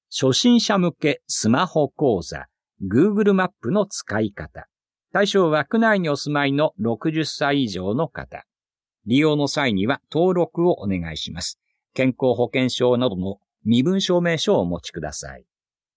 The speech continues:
えー、講座は八月十九日火曜日午後一時半から三時。内容です。Googleマップの使い方について楽しくわかりやすく、えー、丁寧にをモットーに講座を開催します。定員は抽選で十人です。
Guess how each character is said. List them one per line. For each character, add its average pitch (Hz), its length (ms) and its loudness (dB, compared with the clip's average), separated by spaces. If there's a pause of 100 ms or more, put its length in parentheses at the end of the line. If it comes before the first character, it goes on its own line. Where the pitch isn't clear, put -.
(460)
え 113 80 -2
ー、 101 40 -6
講 143 200 0
座 135 160 0
は 143 180 0
八 151 340 -2
月 165 380 -2
十 185 380 -2
九 - 160 -2
日 170 500 -2
火 120 200 -2
曜 143 300 2
日 120 240 -2
午 139 160 0
後 107 280 0
一 123 280 -4
時 123 120 0
半 104 260 -2
か 107 120 -6
ら 139 120 -2
三 104 400 -4
時。 - 180 -14 (420)
内 117 200 -2
容 107 160 0
で 95 100 -2
す。 - 200 -8 (360)
Google 143 460 2
マ 139 140 2
ッ - 20 -4 (140)
プ 104 100 0
の 143 160 2
使 - 360 -4
い 170 100 -4
方 151 280 -2
に 151 160 0
つ 151 160 -4
い 107 120 -2
て 110 320 -4
楽 120 320 0
し - 160 -8
く 80 240 -6
わ - 140 -8
か 156 180 -2
り 165 100 0
や 156 140 -2
す - 180 -14
く、 107 220 -4 (160)
え 101 60 -6
ー、 87 40 -2
丁 226 280 4
寧 202 220 4
に 208 180 2
を 156 100 4
モ 170 140 2
ッ - 20 -20 (140)
ト 143 180 2
ー - 20 4
に 160 160 0
講 127 260 2
座 139 180 2
を - 40 -2
開 92 200 -2
催 87 200 -2
し - 160 -12
ま 73 100 -8
す。 - 220 -8
定 120 140 2
員 120 140 0
は 110 100 0
抽 127 180 -2
選 120 180 0
で 104 160 2
十 185 300 0
人 73 300 -2
で 71 100 -12
す。 - 260 -10